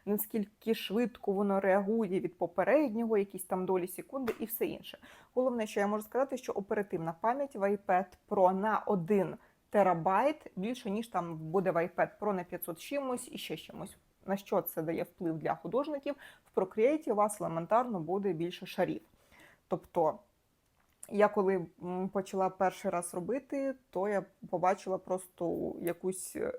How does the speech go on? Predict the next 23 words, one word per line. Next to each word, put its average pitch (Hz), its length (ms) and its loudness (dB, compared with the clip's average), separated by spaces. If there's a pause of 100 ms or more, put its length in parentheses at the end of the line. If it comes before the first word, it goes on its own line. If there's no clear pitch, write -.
нереальну 180 800 4
різницю 175 680 -2
в 165 80 -4
шарах, 208 440 2
наприклад, 196 420 -6
навіть, 190 280 -2 (380)
е, 180 140 6
в 185 100 -2
тому 190 280 0
самому 180 440 -2
розмірі 226 440 0
шістдесят 196 540 -6
на 165 80 -6
вісімдесят, 180 500 -6
який 208 220 -2
періодично 185 580 -4
замовляють 175 480 0
у 160 40 -6
мене 190 180 -2
на 170 200 6
замовлення 180 580 0
по 180 220 -4
портретам. - 600 -6